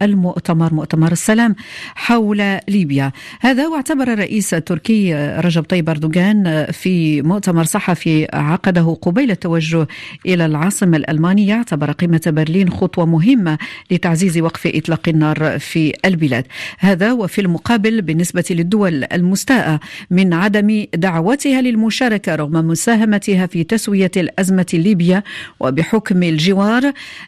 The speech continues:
أكد الرئيس الفرنسي مانويل ماكرون والعاهل المغربي الملك محمد السادس على الدور الهام الذي تطلع به المملكة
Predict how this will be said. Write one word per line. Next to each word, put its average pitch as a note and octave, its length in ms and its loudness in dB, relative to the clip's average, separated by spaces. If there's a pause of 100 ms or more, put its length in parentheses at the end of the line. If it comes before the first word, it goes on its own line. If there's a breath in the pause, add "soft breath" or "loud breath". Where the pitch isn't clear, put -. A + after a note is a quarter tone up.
أكد F3+ 280 0
الرئيس F#3+ 380 -2
الفرنسي A#3 500 0
مانويل F#3+ 320 0
ماكرون E3 340 0
والعاهل F#3 560 2
المغربي E3+ 600 2
الملك D#3+ 320 -2
محمد E3+ 380 0
السادس F3 460 0
على E3 140 0
الدور G#3 280 2
الهام F#3 420 2
الذي E3+ 300 -2
تطلع F3+ 540 -2
به F#3+ 260 2
المملكة G3+ 680 2